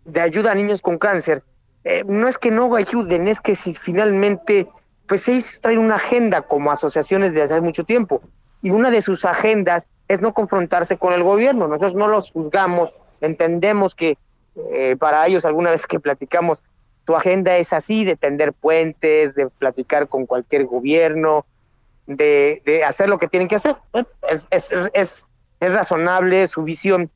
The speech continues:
no se comparte desde luego, porque ante un problema del desabasto, según yo,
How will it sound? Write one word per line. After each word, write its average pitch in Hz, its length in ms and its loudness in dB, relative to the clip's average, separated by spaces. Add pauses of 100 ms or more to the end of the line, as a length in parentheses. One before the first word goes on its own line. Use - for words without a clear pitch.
(160)
no 165 340 -2
se 185 160 -2
comparte 165 640 0
desde 151 260 2
luego, 156 380 2 (260)
porque 170 300 0
ante 160 220 -2
un 175 100 -2
problema 180 420 2
del 165 160 2
desabasto, 151 540 -2
según 165 540 0
yo, 185 240 2